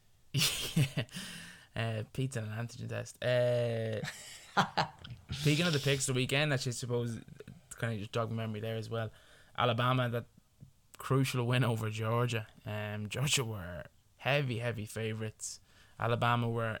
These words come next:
Speaker 1: in a rebuild. The last time, kind of, just an interesting statistic, the last three times Alabama have been the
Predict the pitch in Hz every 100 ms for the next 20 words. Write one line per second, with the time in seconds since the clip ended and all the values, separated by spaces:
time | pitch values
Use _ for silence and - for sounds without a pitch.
0 | - 131 131 117 117 117 110 110 107 -
1 | - - - - - 120 139 156 160 156
2 | 131 127 117 - - 117 127 127 113 107
3 | 101 104 - 107 110 - - 110 120 143
4 | - - 127 120 113 110 101 - 107 107
5 | 107 107 95 - 107 104 - - - _
6 | _ _ _ _ _ 117 110 110 104 107